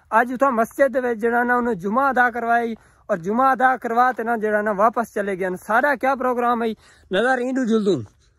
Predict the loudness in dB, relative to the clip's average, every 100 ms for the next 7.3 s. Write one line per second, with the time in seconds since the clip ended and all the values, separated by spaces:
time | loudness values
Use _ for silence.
0 | _ _ _ -20 _ _ -2 0 0 0
1 | -2 -2 -2 -2 -2 -2 -4 -2 -2 -2
2 | -4 -6 -6 -2 0 0 0 0 0 0
3 | -4 -2 -2 -2 -4 -4 -2 -2 0 0
4 | 2 4 2 0 -6 -6 0 0 0 -2
5 | 0 0 0 -2 -4 -4 -4 -2 0 -2
6 | 0 0 0 -2 -4 -2 -2 -2 -2 -2
7 | -2 -4 -8